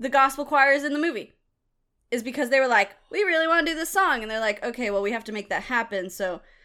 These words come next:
how does this happen?" So the king just has a gospel choir that stands in his atrium and sings. For no fucking reason. They do have, like, a funny bit and a funny, like, back and forth with the king and the, um,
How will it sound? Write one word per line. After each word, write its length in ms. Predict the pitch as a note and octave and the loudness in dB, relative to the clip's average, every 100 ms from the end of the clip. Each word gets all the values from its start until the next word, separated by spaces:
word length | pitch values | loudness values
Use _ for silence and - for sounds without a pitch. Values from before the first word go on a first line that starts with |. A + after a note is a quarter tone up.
| _ _ _ _ _ _ _ | _ _ _ _ _ _ _
how 200 | A#3+ A3 | -4 -2
does 140 | G#3+ | -4
this 140 | F#3 B3+ | -6 0
happen?" 400 | A3+ A3 F3 E3+ | 0 0 -4 -6
So 160 | C4 | -6
the 80 | B3+ | -6
king 280 | B3+ F#4 F4+ | -4 -2 -2
just 140 | D4+ | 0
has 180 | D#4+ D#4+ | 2 2
a 60 | A#3 | 2
gospel 500 | A#3+ C4+ D#4+ - B3+ | 4 4 4 0 -4
choir 360 | C4 A#3 G#3+ | 2 2 2
that 120 | F#3+ - | 0 -6
stands 420 | - B3+ C4 C4 | -4 -2 0 -2
in 100 | C4 | -2
his 160 | B3+ G3+ | -4 -2
atrium 580 | A3+ A#3+ - D4 D4 | -4 -4 -4 -2 0
and 140 | A#3+ G#3+ | -2 -6
sings. 540 | - C4 F#3+ F3 - _ _ _ _ _ _ _ _ _ _ _ _ - | -4 -2 -4 -8 -14 _ _ _ _ _ _ _ _ _ _ _ _ 2
For 140 | C#4+ | 2
no 380 | C#4 C#4+ C#4+ C#4 _ _ _ _ _ - | 6 4 4 0 _ _ _ _ _ -2
fucking 500 | C4+ C4+ C4+ C4 B3 _ _ _ - | -2 0 -6 -6 -10 _ _ _ -6
reason. 440 | C#3 E3+ A#3+ G#3 - _ _ _ _ _ _ _ _ _ _ _ _ _ _ _ _ _ - | 0 2 4 2 -2 _ _ _ _ _ _ _ _ _ _ _ _ _ _ _ _ _ -4
They 120 | B3 | -4
do 200 | A#3+ C4+ | -2 -2
have, 180 | D#4 C4 | 0 0
like, 160 | C4+ C4+ | -2 -4
a 80 | - | -6
funny 260 | - B3 A#3 | -2 -2 -2
bit 440 | F3 G#3+ A#3 A3+ - - | -6 -4 -2 -4 -8 -12
and 140 | G3+ | -10
a 20 | |
funny, 320 | G3 A3+ A3 | -10 -10 -8
like, 220 | G#3+ G3+ G3+ | -4 -6 -2
back 220 | A3 G#3+ | -2 -2
and 100 | G#3 | -8
forth 260 | A3 A3+ F#3+ | -8 -10 -10
with 100 | F#3+ | -20
the 60 | |
king 320 | G3+ - G#3 G3 | -12 -8 -6 -8
and 100 | F#3 | -10
the, 340 | - - - | -12 -16 -12
um, 480 | G3 F3 E3 D3+ | -10 -8 -10 -12